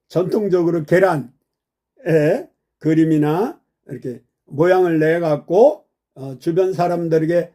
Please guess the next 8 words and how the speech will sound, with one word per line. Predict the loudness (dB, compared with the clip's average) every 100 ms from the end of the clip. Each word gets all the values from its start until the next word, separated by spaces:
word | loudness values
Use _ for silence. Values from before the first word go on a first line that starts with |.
| _ -14
어, | -6 -6 -6 -8 -12 -6
나눔 | 0 2 2 0 -10 -6
행사하면서 | -2 0 0 0 0 -2 -2 -2 -4 _ _ 0
예수, | 0 0 -2 0 -2 -4 -14 -20
어, | -8 -6 -6 -2
부활 | 2 2 2 -2 -4
증거를 | -2 0 2 2 4 2 0 _ _ _ _
하면서, | -6 -4 -2 -2 -2 0 2 2 0